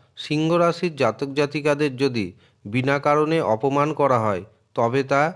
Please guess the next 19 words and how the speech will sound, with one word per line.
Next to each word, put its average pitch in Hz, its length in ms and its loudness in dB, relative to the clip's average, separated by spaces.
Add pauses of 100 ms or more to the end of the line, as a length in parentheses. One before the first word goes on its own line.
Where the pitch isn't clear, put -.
(280)
দীর্ঘদিন 127 580 0
মনে 117 280 2
রাখে 98 340 -2 (360)
এবং 139 320 2 (380)
সুযোগ 147 380 0 (100)
পেলেই 170 400 0
এরা 120 260 2 (400)
অপমানের 131 680 2 (280)
প্রতিশোধ 143 580 0 (340)
নিয়ে 117 280 2
নেন। 95 260 -2 (400)
দ্বিতীয় 151 520 2 (520)
বৃশ্চিক 139 600 0
রাশি। 104 420 2 (460)
রাশিচক্রের 151 880 0 (360)
অষ্টম 127 560 0
রাশি 139 420 2 (380)
বৃশ্চিক 151 540 0
রাশি। 104 420 0